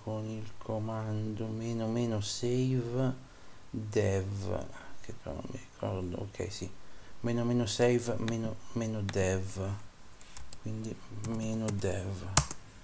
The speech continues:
Ok, ora l'ha installato, come vedete qua ora c'è, quindi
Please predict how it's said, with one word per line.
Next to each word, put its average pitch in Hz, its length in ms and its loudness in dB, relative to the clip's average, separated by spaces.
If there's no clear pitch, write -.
Ok, 123 600 2
ora 123 180 6
l'ha 120 120 6
installato, 139 760 8
come 120 140 6
vedete 117 280 2
qua 110 380 10
ora 113 200 4
c'è, 131 360 6
quindi 101 400 2